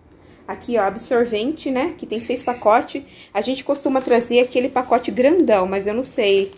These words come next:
se ele não trouxe o pacote grandão, é porque ele não achou.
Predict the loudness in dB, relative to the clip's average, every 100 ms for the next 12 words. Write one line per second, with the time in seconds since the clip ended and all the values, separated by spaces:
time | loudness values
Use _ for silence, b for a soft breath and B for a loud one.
0 | B B -10 -2 2 2 0 0 0 0
1 | -2 0 -2 0 0 0 -2 -4 -4 -2
2 | 2 2 0 0 -2 -2